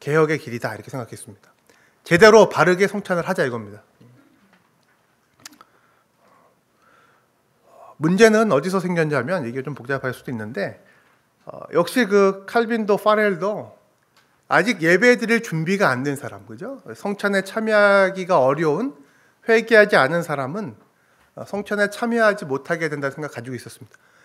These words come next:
권징을 제대로 시행해야 된다, 이 생각 갖고 있었어요. 근데 권징을 왜 시행하느냐? 로마 카톨릭처럼 그 제대로 교회에 복종하지 않았을 때 권징을 해가지고 복종시키기 위한 게 아니고요.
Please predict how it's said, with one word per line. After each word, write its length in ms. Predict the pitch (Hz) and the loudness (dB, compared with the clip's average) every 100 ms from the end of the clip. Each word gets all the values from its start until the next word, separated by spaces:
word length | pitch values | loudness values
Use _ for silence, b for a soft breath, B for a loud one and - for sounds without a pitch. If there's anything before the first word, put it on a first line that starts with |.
| b - | b -4
권징을 640 | 147 170 185 - 202 226 | 0 2 0 0 0 0
제대로 280 | 143 147 156 | -2 -4 -6
시행해야 320 | - 180 165 | -4 -6 -4
된다, 160 | 143 | -6
이 40 | 123 | -6
생각 180 | 160 131 | -8 -10
갖고 160 | - | -12
있었어요. 420 | 123 - - 202 - b b | -16 -16 -14 -14 -16 b b
근데 140 | - - | -10 0
권징을 380 | 165 190 214 | 0 4 2
왜 140 | 151 170 | 2 -2
시행하느냐? 880 | 170 202 180 165 151 143 247 - b b b - | 0 0 0 -4 -6 -4 -6 -8 b b b -8
로마 160 | 151 170 | -4 -2
카톨릭처럼 720 | 185 196 175 156 190 240 - b b b b _ | -4 -6 -6 -4 -2 -4 -10 b b b b _
그 380 | 123 120 117 - | -12 -8 -10 -6
제대로 500 | 156 190 196 208 208 | 0 2 4 4 2
교회에 400 | 160 175 185 190 | -2 0 0 -2
복종하지 500 | 143 - 175 175 170 | -6 -6 0 2 2
않았을 380 | 120 139 139 | -2 -4 -6
때 160 | 123 190 | -8 -8
권징을 480 | 180 143 151 156 156 | -4 -4 -4 -4 -4
해가지고 500 | 175 160 135 131 - | -4 -6 -6 -10 -10
복종시키기 640 | 135 - 170 165 - 160 | -10 -8 -8 -8 -10 -8
위한 180 | 135 120 | -6 -6
게 80 | 156 | -6
아니고요. 480 | 139 107 123 110 | -8 -10 -12 -14